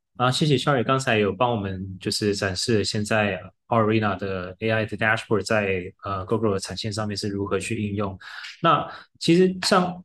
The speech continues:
它说是在制止一些瑕疵品嘛，那或者是一些不良品，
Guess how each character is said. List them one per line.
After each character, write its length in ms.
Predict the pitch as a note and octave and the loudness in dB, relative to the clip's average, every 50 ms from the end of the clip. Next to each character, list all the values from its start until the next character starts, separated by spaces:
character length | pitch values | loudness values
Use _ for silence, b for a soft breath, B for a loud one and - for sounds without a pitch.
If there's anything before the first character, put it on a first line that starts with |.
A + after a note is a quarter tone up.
| _ - | _ -2
它 140 | - F#3 | 0 2
说 160 | F3+ G3 F#3+ F#3+ | 4 4 4 4
是 420 | F#3+ F#3+ - G3+ F#3 E3+ D3 - | 2 2 4 4 6 6 4 2
在 240 | - F3+ E3 D3+ C3+ | 2 2 2 2 2
制 200 | C3 - F3 D3 | 2 2 0 0
止 180 | C3 - G#2 G2 G#2+ | 0 0 -4 -4 -2
一 20 | |
些 460 | A2+ A2 - C3 B2 B2 B2+ B2+ B2+ C3 | -2 0 0 2 2 2 0 -2 -4 -8
瑕 220 | - - B2+ A#2+ | -6 -4 -2 -2
疵 160 | A#2+ - D3 C#3+ | -2 -2 -6 -6
品 180 | - A#2+ A2+ - | -6 -8 -12 -12
嘛， 160 | G#2 G#2 A#2 C3 | -14 -16 -12 -6
那 240 | C3+ C#3 C3 C3 | -2 -2 -2 0
或 160 | C3 C#3+ C3+ B2+ | 2 2 2 2
者 40 | |
是 140 | B2+ - C3 | 2 0 -2
一 60 | B2 | -4
些 300 | A#2 - - B2 A#2+ A#2+ | -4 -2 -2 0 0 0
不 120 | A#2 - C#3+ | 0 0 0
良 220 | A#2+ A2 A2 A2+ | 0 -2 -2 -4
品， 180 | - A2+ F#2+ | -6 -10 -10